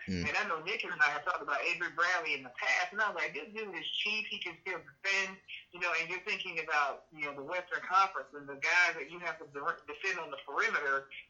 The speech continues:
Speaker 2: and the fact that LeBron can no longer do that, you know, and you've got an elite defender in the interior in Anthony Davis.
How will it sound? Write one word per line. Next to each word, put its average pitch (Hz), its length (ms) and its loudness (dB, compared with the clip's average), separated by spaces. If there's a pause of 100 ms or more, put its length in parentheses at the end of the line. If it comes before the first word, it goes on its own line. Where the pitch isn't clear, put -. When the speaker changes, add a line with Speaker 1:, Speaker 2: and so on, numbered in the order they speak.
(180)
Speaker 2:
and 151 160 0
the 147 80 -8
fact 180 240 2
that 151 160 -2
LeBron 175 400 4
can 170 160 -8
no 156 160 -2
longer 156 320 -2
do 220 240 -6
that, 135 480 0
you 165 80 0
know, 156 160 2
and 220 80 -2
you've 190 160 -4
got 170 240 2
an 151 80 -6
elite 160 320 -6
defender 160 400 -2
in 151 80 0
the 147 160 -2
interior 156 640 2
in 143 240 -2
Anthony 160 320 0
Davis. 175 320 0